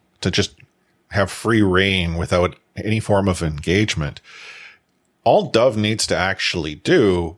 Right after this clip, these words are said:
is, instead of taking out the turrets, is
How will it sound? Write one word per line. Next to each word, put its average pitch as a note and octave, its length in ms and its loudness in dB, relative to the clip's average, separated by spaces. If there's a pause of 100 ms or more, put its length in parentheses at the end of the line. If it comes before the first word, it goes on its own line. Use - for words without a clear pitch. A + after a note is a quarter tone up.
(260)
is, G2 200 0
instead C3 340 -2
of A#2 160 -2
taking A2 340 -2
out F#2+ 180 -4
the - 60 -18
turrets, - 800 -2 (840)
is G#2 600 -2